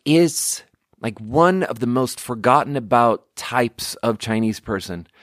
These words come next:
and it is one of the coolest type of Chinese person, is this sort of grungy, tattooed,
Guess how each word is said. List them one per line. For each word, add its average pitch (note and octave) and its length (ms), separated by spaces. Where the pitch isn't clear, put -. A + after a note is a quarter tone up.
and A2+ 160
it A#2+ 100
is C3 160
one A#2+ 180
of A2 80
the G#2+ 80
coolest D#3+ 440
type G2+ 200
of F#2 120
Chinese F2+ 340
person, E2 420
is A2+ 480
this G#2+ 160
sort A#2+ 240
of F2+ 160
grungy, G#2 960
tattooed, G2 960